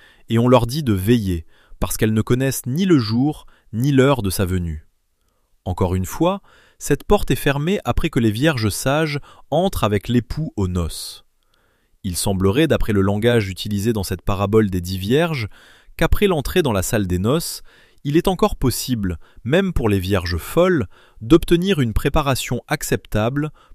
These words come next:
pour rencontrer l'époux. On leur commande de veiller.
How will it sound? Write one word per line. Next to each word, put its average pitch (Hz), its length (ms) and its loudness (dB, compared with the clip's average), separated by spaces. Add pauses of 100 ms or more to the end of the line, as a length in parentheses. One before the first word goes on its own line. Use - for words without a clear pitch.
pour 87 220 -4
rencontrer 123 500 -4
l'époux. 87 380 -4 (920)
On 92 100 -2
leur 92 180 0
commande 120 580 -2
de 90 180 -4
veiller. 85 600 0